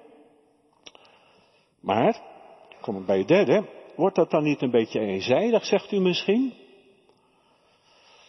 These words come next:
Ja, u weet, in de conflict Rome-reformatie ging het ook over geloof en werken.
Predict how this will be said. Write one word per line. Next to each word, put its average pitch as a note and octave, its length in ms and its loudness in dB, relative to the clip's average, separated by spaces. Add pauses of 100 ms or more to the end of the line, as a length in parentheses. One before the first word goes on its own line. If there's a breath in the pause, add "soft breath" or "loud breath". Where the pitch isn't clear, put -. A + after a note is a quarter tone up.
(760 soft breath)
Ja, B2+ 280 -4
u C3 160 -4
weet, D#3 280 2
in B2+ 140 2
de A2 380 2 (1500)
conflict - 560 -2
Rome-reformatie C3 1120 0
ging D#3+ 180 -2
het E3 140 -2
ook F3 180 -2
over C3+ 300 0
geloof D3 580 0
en C3+ 280 -4
werken. A#2 600 -2